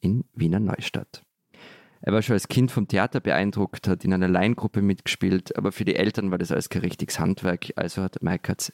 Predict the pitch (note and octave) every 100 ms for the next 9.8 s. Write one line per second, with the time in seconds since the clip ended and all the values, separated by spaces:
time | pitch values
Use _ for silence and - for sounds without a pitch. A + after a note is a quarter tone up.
0 | - F#2+ - - - - - - - _
1 | _ _ - - - _ - F#2+ E2+ F2
2 | G2+ - - G2+ - G2 F#2 - F#2 -
3 | F#2 - F2 - G#2+ - A2+ G2+ G2 -
4 | A2 F#2+ - F#2+ F#2 - F#2 G2+ - F2+
5 | - E2+ E2+ - - - G2 G#2 - D3
6 | - - - E2+ F2 - _ _ A#2+ -
7 | - - - - _ _ _ _ - -
8 | - _ _ _ - G#2 A#2+ A2+ G#2 A2
9 | A#2 B2 B2+ A2+ F#2+ G#2 G2 -